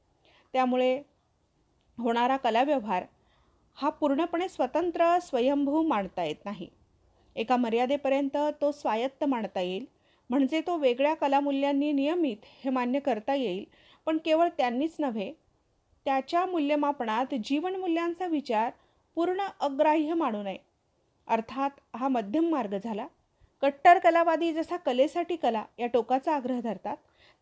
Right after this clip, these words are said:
तसेच कट्टर जीवनवादी जीवनासाठी कला या टोकाचा आग्रह धरतात. त्यांच्या मते वास्तव जीवनाचा अनुभव देणारे साहित्य हेच खरे साहित्य. आर्ट इज इमिटेशन या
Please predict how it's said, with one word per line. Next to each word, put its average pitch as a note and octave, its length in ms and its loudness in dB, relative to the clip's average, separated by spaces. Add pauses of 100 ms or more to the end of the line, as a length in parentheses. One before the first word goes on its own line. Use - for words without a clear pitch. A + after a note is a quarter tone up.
तसेच F4 360 -4
कट्टर D4+ 340 2
जीवनवादी E4 720 0
जीवनासाठी D#4+ 680 -2
कला G3+ 240 -4 (400)
या - 60 4
टोकाचा A3 480 0
आग्रह G3 300 -6
धरतात. G3 360 -8 (540)
त्यांच्या B3 320 0
मते E4 280 0
वास्तव D#4 460 2
जीवनाचा D4+ 520 0
अनुभव C4 340 0
देणारे A3 400 0
साहित्य D4 520 -4 (400)
हेच E4 240 -2
खरे G3 200 0
साहित्य. F3+ 500 -12 (920)
आर्ट - 460 2
इज E4+ 180 0 (180)
इमिटेशन C4+ 640 -2 (180)
या C4 260 2